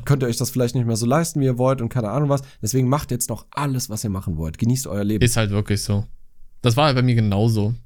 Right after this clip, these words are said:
Speaker 2: Ich hab immer in der Schule gesagt, „Boah, ich möchte eigentlich arbeiten gehen, ich hab da keinen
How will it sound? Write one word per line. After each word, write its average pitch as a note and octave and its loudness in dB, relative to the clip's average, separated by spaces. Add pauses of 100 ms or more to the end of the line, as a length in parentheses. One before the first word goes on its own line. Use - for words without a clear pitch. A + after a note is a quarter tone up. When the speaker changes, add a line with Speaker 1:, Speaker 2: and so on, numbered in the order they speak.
(180)
Speaker 2:
Ich C3 4
hab C#3 2
immer D3 2
in D3 2
der C3+ 2
Schule D3+ 4
gesagt, C#3 2 (420)
„Boah, A2+ 4
ich A#2+ 4
möchte B2 2
eigentlich A#2+ 2
arbeiten A#2+ 4
gehen, B2 2
ich A2+ 0
hab - -4
da G#2+ 0
keinen G#2+ 0